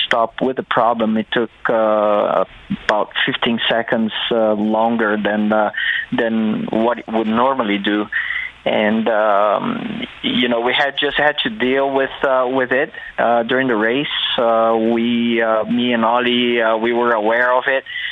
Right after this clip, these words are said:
And, uh, the wo-, the, you know, the word was, uh, um, "Go like hell, go like crazy. We need to open up a gap."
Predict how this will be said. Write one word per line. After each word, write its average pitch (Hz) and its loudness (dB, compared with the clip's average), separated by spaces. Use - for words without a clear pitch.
And, 117 0
uh, 113 2
the 120 0
wo-, 110 0
the, 110 0
you 131 -2
know, 113 0
the 113 -2
word 131 2
was, 113 0
uh, 110 2
um, 113 0
"Go 131 0
like 131 0
hell, 131 2
go 131 2
like 135 0
crazy. 131 0
We 123 0
need 139 0
to 123 0
open 127 -2
up 123 -2
a 123 0
gap." 151 0